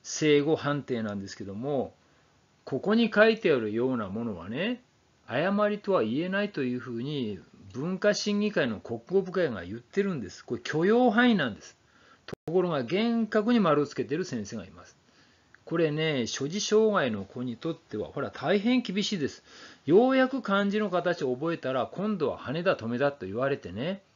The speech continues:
対応できるはずないんです。例えばね、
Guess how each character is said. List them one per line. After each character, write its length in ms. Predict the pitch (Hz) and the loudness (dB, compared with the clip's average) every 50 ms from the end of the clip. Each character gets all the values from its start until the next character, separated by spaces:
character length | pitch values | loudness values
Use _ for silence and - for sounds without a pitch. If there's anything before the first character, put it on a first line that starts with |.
| _ _ _ _ - - _ _ _ _ - 123 123 117 - | _ _ _ _ -20 -20 _ _ _ _ -12 -10 -10 -10 -8
対 280 | - - 185 208 220 220 | -2 2 4 4 4 4
応 120 | 220 196 | 4 2
で 140 | 139 151 156 | 2 0 -2
き 100 | - 220 | -2 -2
る 80 | 214 | -2
は 180 | - - - 147 | -2 -2 -2 -2
ず 80 | 160 202 | 0 0
な 140 | 185 147 | 0 0
い 40 | 120 | -2
ん 40 | 92 | -4
で 80 | 85 - | -8 -14
す。 200 | - - _ _ _ _ _ _ _ _ _ _ _ _ _ _ _ _ - - - - 139 139 | -20 -20 _ _ _ _ _ _ _ _ _ _ _ _ _ _ _ _ -20 -16 -10 -8 0 6
例 80 | 202 208 | 6 6
え 40 | |
ば 120 | 190 160 127 | 6 6 2
ね、 180 | 120 101 90 | 0 -4 -8